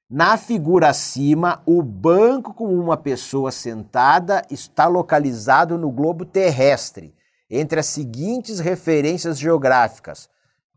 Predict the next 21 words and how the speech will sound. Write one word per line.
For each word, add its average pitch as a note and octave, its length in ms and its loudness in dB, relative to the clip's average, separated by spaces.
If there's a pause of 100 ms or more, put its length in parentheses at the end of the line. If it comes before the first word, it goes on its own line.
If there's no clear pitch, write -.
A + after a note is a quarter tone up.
Trópico G3+ 520 2
de - 100 -12
Capricórnio F3+ 680 2
e - 20 -12
Círculo - 340 -12
Polar F3 360 4
Antártico. C3 680 0 (320)
Meus C#3 160 -4
amigos, F3+ 360 4
o B2 40 -4
Círculo E3 560 -2
Polo-, - 240 -12
isso - 140 -6
é, - 60 -4
o C4+ 180 -2
globo, B2 640 0 (1600)
o E3+ 140 -2
globo, D#3 580 2 (380)
ele G#3 400 4
é A3 380 4
ilustrativo. A#3+ 1200 -2